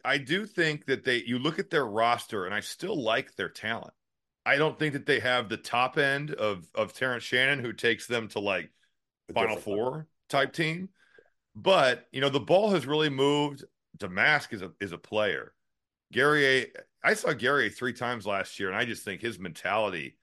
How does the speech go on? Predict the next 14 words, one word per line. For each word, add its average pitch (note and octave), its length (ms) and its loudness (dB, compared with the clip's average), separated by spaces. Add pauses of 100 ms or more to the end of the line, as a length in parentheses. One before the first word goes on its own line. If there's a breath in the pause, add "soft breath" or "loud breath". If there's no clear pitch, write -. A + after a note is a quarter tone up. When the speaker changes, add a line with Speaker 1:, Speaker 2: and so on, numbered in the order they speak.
(400)
Speaker 1:
at G#2 120 0
Illinois G2 520 -4
is E2 220 -8
totally D3+ 440 -2
different. F#2+ 420 -4 (100)
I D#2+ 40 -12
mean, F2+ 140 -6
Speaker 2:
It - 20 0
Speaker 1:
he, D#3+ 80 2
Speaker 2:
is. E3 100 -6
Speaker 1:
he's E3+ 220 -4
a A2 80 -4
good F#3 280 -6
player. E2 420 -2